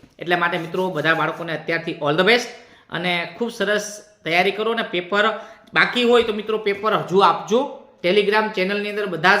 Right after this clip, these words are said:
પેપર મૂકેલા પણ છે, ત્યાંથી, મિત્રો, જાતે ડાઉનલોડ કરી લેજો અને સરસ તૈયારી કરો. બીજી કાંઈ જરૂર હોય તો તમારો ભાઈ તમારા માટે તૈયાર છે હેલ્પ કરવા માટે. મેસેજ કરજો, કોલ ઓછા કરજો. ઓકે, જય હિન્દ, જય ભારત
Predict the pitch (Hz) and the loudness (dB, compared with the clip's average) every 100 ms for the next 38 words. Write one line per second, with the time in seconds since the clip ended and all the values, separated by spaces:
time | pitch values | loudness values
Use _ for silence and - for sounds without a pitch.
0 | - 196 190 202 170 165 180 196 214 240 | 2 -4 -2 -4 -4 -4 0 2 2 0
1 | 233 262 269 - - _ - 180 180 185 | -2 -2 -4 -6 -20 _ -4 -4 -2 -6
2 | 175 180 180 180 - 143 139 143 160 147 | -6 -2 -2 -2 -6 -8 -6 -4 -2 -2
3 | 175 196 190 196 208 107 - - - _ | -2 -4 -4 -6 -6 -6 -10 -16 -20 _
4 | - 143 147 147 143 - - _ - - | -12 -8 -6 -6 -8 -14 -20 _ -14 -8
5 | 160 - 131 131 123 113 101 _ _ _ | -8 -8 -10 -8 -10 -12 -14 _ _ _
6 | - 151 160 165 160 160 147 160 156 160 | -8 -4 -4 -2 -2 -4 -6 -4 -4 -6
7 | 143 143 147 135 160 160 - - 143 143 | -8 -8 -4 0 0 0 -6 -14 -10 -8
8 | 135 135 131 123 123 139 - - 160 - | -8 -10 -12 -10 -8 -8 -8 -10 -12 -10
9 | 139 135 - 139 139 139 - - _ _ | -10 -10 -10 -10 -8 -10 -14 -18 _ _
10 | 139 127 135 - 131 165 170 143 131 127 | -14 -12 -12 -10 -10 -10 -10 -8 -8 -8
11 | 143 135 143 180 - _ _ _ - 214 | -10 -10 -10 -12 -14 _ _ _ -12 -8
12 | 269 - _ - 147 151 220 - - _ | -8 -10 _ -4 0 2 0 -2 -16 _
13 | - 131 147 208 | -4 0 0 -2